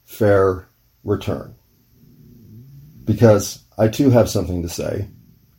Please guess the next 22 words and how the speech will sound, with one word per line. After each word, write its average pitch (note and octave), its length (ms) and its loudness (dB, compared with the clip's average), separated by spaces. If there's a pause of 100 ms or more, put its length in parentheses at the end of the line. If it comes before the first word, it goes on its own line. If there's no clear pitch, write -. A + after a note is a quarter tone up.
(340)
I G2+ 80 0
too C3 220 4
believe G#2+ 500 0 (420)
that G#2 160 0
making G2+ 300 -2
people G#2 240 -4
laugh F#2 420 0
is F2 200 -6
the F2+ 80 -8
best F2+ 420 -6 (140)
medicine G2 600 -4 (120)
for G#2 120 -4
what G2+ 280 -2
ails G2 320 0
humanity. G2 580 -2 (400)
And G2+ 140 2
I A#2 100 6
too A#2 540 4 (580)
see - 240 -4
what's G2 440 -4 (600)
so G#2+ 240 0
special F#2 600 -2